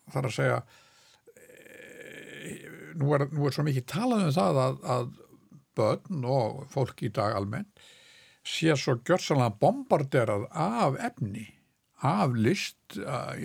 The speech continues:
í ýmsum formum og í gegnum fjölmiðla og samfélagsmiðla og hvað sem er. Er, hvernig,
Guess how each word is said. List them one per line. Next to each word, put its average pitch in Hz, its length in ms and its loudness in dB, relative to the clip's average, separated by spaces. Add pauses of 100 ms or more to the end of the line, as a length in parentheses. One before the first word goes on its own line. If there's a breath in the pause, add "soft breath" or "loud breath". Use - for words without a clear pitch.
í 139 160 2
ýmsum 120 380 -2
formum 139 520 -2
og - 380 -12 (160)
í 180 160 -10
gegnum 139 600 -2
fjölmiðla 110 680 -2
og 180 200 -10
samfélagsmiðla 120 680 -6
og - 80 -12
hvað 117 180 -8
sem 131 140 -8
er. - 80 -16 (920 loud breath)
Er, 170 280 2
hvernig, 247 420 2